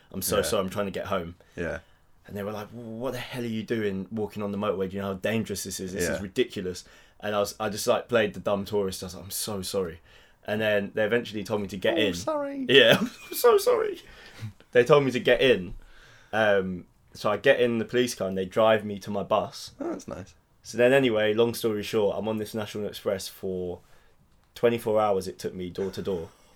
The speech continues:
Speaker 2: <laughs>
Speaker 1: In that twenty-four
Speaker 2: Oh,
Speaker 1: hours,
Speaker 2: that's class.
Speaker 1: the only water I had was in the service station toilet out of the sink because I literally, I couldn't buy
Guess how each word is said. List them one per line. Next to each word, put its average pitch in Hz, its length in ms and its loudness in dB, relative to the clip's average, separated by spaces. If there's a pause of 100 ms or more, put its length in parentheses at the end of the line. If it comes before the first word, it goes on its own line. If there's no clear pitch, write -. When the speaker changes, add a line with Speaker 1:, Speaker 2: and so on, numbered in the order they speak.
(180)
Speaker 2:
<laughs> 370 120 -2 (640)
Speaker 1:
In 139 180 4
that 139 160 2
twenty-four 127 420 4
Speaker 2:
Oh, 120 40 10
Speaker 1:
hours, 104 220 6
Speaker 2:
that's - 200 -4
class. - 560 -18
Speaker 1:
the 117 200 0
only 135 340 6
water 120 360 4
I 107 120 2
had 107 360 -2 (420)
was 107 320 -4
in 110 220 0
the 107 80 -4
service 110 420 0
station 98 480 -4
toilet 107 480 -2 (160)
out 104 140 -4
of 95 80 -10
the 95 80 -10
sink - 420 -4
because 95 200 -8
I 98 100 -2
literally, 104 560 -8
I 107 80 -10
couldn't 107 320 -6
buy 98 380 0